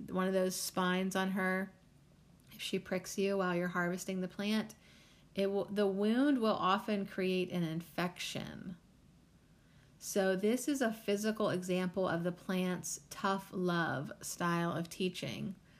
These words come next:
So yeah, like, just like I was saying, these negative thoughts are poison in our garden.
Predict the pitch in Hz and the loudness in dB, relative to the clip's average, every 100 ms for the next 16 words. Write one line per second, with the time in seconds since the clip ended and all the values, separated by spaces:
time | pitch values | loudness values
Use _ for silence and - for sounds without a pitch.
0 | - - - - - - - 202 190 185 | -20 -20 -20 -20 -20 -16 -2 0 2 2
1 | 185 180 - - - - - 202 220 202 | 2 0 -4 -16 -20 -20 -6 2 4 6
2 | 170 175 170 170 - - - - - - | 4 2 0 0 -6 -20 -20 -20 -20 -18
3 | - 208 196 214 226 220 208 196 190 - | -6 0 2 2 0 4 4 4 2 0
4 | 180 185 196 185 180 180 175 165 170 180 | 2 2 2 2 2 2 2 2 2 0
5 | 175 170 175 170 175 - - - - - | 0 -2 0 2 2 -2 -8 -14 -14 -20
6 | - - - - - 180 175 165 - - | -20 -20 -20 -10 0 2 2 0 -4 -12
7 | - - - - - 190 180 175 185 180 | -20 -20 -20 -20 -4 2 2 2 0 0
8 | 160 175 175 170 170 175 180 196 208 | 0 -2 0 0 2 2 0 -2 -4